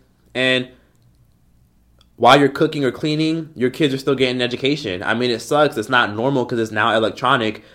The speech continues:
But hell, some of these computers are way better than these weak-ass teachers. And y'all know these teachers are dumb as fuck.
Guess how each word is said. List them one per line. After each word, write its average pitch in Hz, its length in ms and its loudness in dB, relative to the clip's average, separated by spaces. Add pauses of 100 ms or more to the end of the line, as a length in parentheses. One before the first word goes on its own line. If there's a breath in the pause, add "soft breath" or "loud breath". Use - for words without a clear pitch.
(160 soft breath)
But 123 180 2
hell, 127 440 2 (100)
some 170 160 -2
of 185 40 -2
these 185 120 -2
computers 147 680 0
are 123 160 4
way 135 160 2
better 135 180 2
than 127 100 -4
these 127 200 -6
weak-ass 117 420 0
teachers. 127 320 -8
And 110 80 -6
y'all 139 200 0
know 123 140 -2
these 113 140 -4
teachers 104 280 -12
are 95 80 -6
dumb 101 240 -6
as 98 140 -10
fuck. 85 360 -6